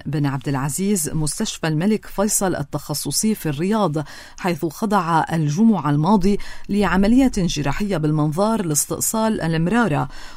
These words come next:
وكالة الأنباء السعودية نشرت مقطع فيديو على مواقع التواصل وثق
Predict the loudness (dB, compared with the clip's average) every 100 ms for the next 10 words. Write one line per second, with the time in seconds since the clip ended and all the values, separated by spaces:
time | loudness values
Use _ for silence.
0 | 0 0 4 4 6 4 4 4 2 0
1 | -2 -2 -2 0 0 -2 -2 -2 -2 -2
2 | -4 -2 0 0 -2 -2 0 0 0 0
3 | 2 0 -2 -2 -2 0 0 0 0 0
4 | 0 -4 -18 -8 0 0 2 -2 2 0
5 | -2